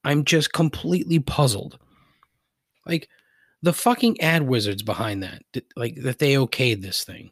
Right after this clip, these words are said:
Do they live in a fucking bubble? Like, have they missed the last twelve months? Or did they all sit down together, uh, likely on the Zoom,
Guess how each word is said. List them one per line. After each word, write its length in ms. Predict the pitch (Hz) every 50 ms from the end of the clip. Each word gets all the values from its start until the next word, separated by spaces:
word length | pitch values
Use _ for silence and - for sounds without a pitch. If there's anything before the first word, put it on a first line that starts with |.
| _ -
Do 80 | 120 135
they 120 | 175 226
live 200 | 247 285 302 294
in 100 | 294 277
a 60 | 247
fucking 520 | - - - 185 175 - 170 139 127 104 95
bubble? 480 | - 107 104 104 104 104 104 110 117 _ _ _ _ _ _ _ _ _ _ _ _ _ _ _ _ _ _ _ _ _ _ _ _ _ -
Like, 100 | 135 -
have 180 | 151 165 190 220
they 120 | 269 277
missed 440 | 254 190 139 147 156 165 160 - -
the 120 | 151 139
last 380 | 123 117 113 120 127 120 - -
twelve 360 | - - 117 110 113 113 107
months? 460 | 101 101 104 101 101 101 - - - - _ _ _ _ _ _ _
Or 100 | - 135
did 140 | 135 151 147
they 140 | 135 151 151
all 260 | 147 156 170 185 196
sit 340 | 180 - - - 175 160 143
down 280 | 131 139 131 131 135 131
together, 600 | 131 131 110 113 104 92 85 92 90 92 95 - _ _ _ _ _ _ _ _ _ _ _ _ _ _ _ _ _ _ _ -
uh, 160 | - 107 98 -
likely 480 | - 95 95 110 127 - - 139 143 139
on 180 | 135 135 135 139
the 100 | 135 117
Zoom, 680 | 104 101 127 147 147 135 117 110 107 107 113 127 127